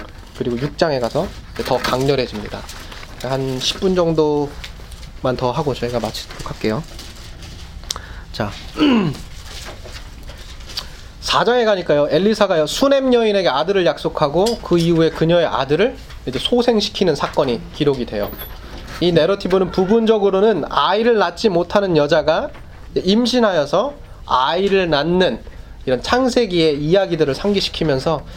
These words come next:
상징적인 차원의 한 가지 기능을 해요. 그게 뭐냐? 여기에서 이 아이는요, 수넴 여인이 잉태하지 못한 이 아이는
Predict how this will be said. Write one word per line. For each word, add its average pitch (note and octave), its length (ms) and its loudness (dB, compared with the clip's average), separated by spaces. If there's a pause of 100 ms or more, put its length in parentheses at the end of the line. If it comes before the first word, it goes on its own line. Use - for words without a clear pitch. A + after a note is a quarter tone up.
(220)
상징적인 D4 840 2
차원의 F#3+ 400 2
한 G3 160 -2
가지 F3 180 2
기능을 D#3+ 420 2
해요. G2 200 0 (320)
그게 D3 140 0
뭐냐? B2+ 400 2 (920)
여기에서 G#3 540 4
이 F#3+ 160 2
아이는요, F3+ 540 2
수넴 B3+ 420 2
여인이 F3+ 560 2 (160)
잉태하지 A#3 540 2
못한 D3 280 2
이 C3+ 140 4
아이는 C3+ 480 2